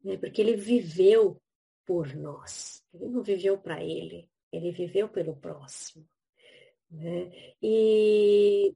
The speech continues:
e, e ele conta também muito no filme sobre como estão esses lugares hoje em dia.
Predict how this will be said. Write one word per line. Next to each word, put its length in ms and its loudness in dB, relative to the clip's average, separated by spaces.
e, 260 0
e 140 2
ele 180 6
conta 460 2
também 640 0
muito 800 -2
no 160 -10
filme 680 -6
sobre 540 -6
como 460 2
estão 600 0
esses 360 -6
lugares 960 -6
hoje 380 2
em 120 4
dia. 520 0